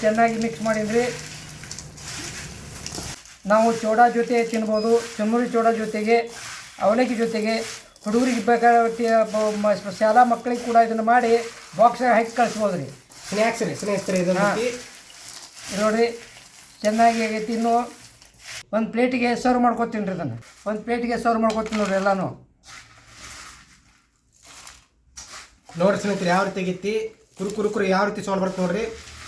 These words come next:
Speaker 2: ಪೂರ್ತಿ ಸಂಪೂರ್ಣ ಈ ಎಣ್ಣೆ ಎಲೆ ಅಂತ ಕರದ ಎಣ್ಣೆ ಎಲೆ ಎಲ್ಲ ರೀತಿ ಫ್ರೈ ಮಾಡಿರ್ತೀವಿ. ಇದಕ್ಕೆ ಹೇಳ್ಬೇಕಂದ್ರ ಮ್ಯಾಗ ಏನೈತಿ, ಮ್ಯಾಗ ಇದಕ್ಕೆಲ್ಲ ಚಾಟ್ ಮಸಾಲ ಮತ್ತ, ಮ್, ಚಿಲ್ಲಿ ಪೌಡರ್ ಮತ್ತೆ ಎಲ್ಲ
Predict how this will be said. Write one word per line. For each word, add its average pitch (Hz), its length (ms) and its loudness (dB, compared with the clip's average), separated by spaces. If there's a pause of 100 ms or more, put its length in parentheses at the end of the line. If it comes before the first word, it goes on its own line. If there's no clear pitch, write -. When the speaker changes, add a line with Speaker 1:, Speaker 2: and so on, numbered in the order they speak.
(200)
Speaker 2:
ಪೂರ್ತಿ 175 280 -4 (160)
ಸಂಪೂರ್ಣ 190 340 0 (140)
ಈ 208 40 0 (560)
ಎಣ್ಣೆ 202 180 0
ಎಲೆ 202 120 2 (300)
ಅಂತ 185 120 -2 (140)
ಕರದ 190 220 0 (140)
ಎಣ್ಣೆ 190 200 -2 (100)
ಎಲೆ 208 140 0 (120)
ಎಲ್ಲ 175 100 -2 (100)
ರೀತಿ 190 180 -6
ಫ್ರೈ 180 180 -2
ಮಾಡಿರ್ತೀವಿ. 175 380 -4 (160)
ಇದಕ್ಕೆ 170 220 -6
ಹೇಳ್ಬೇಕಂದ್ರ 175 400 -2 (520)
ಮ್ಯಾಗ 170 260 0
ಏನೈತಿ, 190 260 -2 (2500)
ಮ್ಯಾಗ 185 220 2
ಇದಕ್ಕೆಲ್ಲ 196 300 0 (120)
ಚಾಟ್ 190 260 0
ಮಸಾಲ 190 260 -2 (400)
ಮತ್ತ, 170 180 -10 (760)
ಮ್, 147 220 -8 (420)
ಚಿಲ್ಲಿ 190 300 0
ಪೌಡರ್ 185 260 2 (520)
ಮತ್ತೆ 165 200 -10
ಎಲ್ಲ 185 80 0